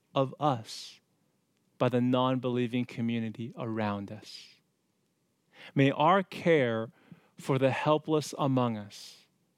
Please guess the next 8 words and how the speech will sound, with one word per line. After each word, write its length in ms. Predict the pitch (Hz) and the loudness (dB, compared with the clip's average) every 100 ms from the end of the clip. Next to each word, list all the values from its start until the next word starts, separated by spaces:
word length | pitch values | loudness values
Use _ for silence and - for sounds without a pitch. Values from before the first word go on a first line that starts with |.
| _ - - | _ -8 2
may 80 | |
that 200 | 135 147 | 4 4
kind 340 | - - 165 143 | 0 0 2 2
of 200 | 120 113 | 0 -4
brotherly 600 | 127 143 151 165 160 156 | 0 2 2 2 2 0
love 560 | 131 131 127 117 113 - _ _ _ _ _ | 2 2 2 0 -8 -14 _ _ _ _ _
brand 640 | 120 117 131 165 175 156 123 | -6 0 4 4 4 4 0
us 460 | 92 - - - | -2 -8 -14 -14